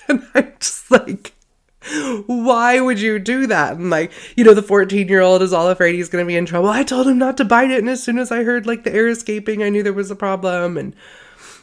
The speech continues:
I'm like, "It's okay. I mean, I'm sorry, Wade." I mean, he is just,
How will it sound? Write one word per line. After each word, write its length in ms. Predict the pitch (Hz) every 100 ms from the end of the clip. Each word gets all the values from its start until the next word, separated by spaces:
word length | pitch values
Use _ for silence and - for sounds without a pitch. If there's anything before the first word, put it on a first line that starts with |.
| _
I'm 140 | 180 214
like, 180 | 202 202
"It's 160 | -
okay. 580 | 190 208 214 208 208 202
I 140 | 175
mean, 500 | 190 190 185 170 160 139 - -
I'm 140 | 151
sorry, 360 | 151 202 202 202
Wade." 400 | 196 185 180 175
I 40 |
mean, 180 | 147 147
he 220 | 156 196
is 220 | 175 143 -
just, 600 | 165 135 123 127 -